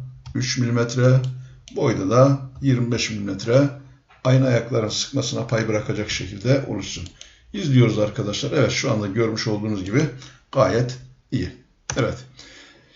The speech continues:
Arkadaşlar, eğer siz simülasyonlarda, simülasyonlarda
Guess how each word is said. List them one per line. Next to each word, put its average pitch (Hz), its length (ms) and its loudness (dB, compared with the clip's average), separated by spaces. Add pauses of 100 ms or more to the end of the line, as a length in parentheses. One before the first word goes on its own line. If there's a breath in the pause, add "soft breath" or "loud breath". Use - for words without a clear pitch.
(460 loud breath)
Arkadaşlar, 175 580 6
eğer 165 220 6
siz 160 220 -2
simülasyonlarda, 127 1200 2
simülasyonlarda 120 1120 0